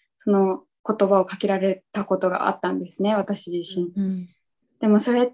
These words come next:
Speaker 1: て、なんか実際投げ、慰-、慰めというか、なんか励ましの言葉ではなくて、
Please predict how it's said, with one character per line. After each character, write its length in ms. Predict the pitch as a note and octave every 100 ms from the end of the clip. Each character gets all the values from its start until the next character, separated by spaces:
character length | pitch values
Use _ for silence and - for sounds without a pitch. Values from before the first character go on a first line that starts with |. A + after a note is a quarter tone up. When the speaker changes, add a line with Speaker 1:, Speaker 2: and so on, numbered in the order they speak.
| _ -
Speaker 1:
て、 260 | C#4 C#4
な 120 | A#3
ん 40 | G#3+
か 120 | F#3+
実 220 | G3 G3
際 200 | G#3+ G3+
投 160 | G3+ G3+
げ、 240 | G#3+ - -
慰-、 480 | G#3 A3 A3+ A3+ - G#3
慰 360 | G3+ A3+ A3+
め 120 | G#3+
と 100 | G#3+
い 80 | A3
う 40 | G#3
か、 100 | -
な 80 | F3+
ん 20 |
か 80 | -
励 300 | - G#3 B3
ま 100 | C4
し 100 | B3+
の 160 | A#3
言 240 | - - A3+
葉 180 | B3 A#3+
で 160 | G3+
は 120 | F3+
な 140 | F3+ G3+
く 100 | -
て、 440 | - A3 G3+ F#3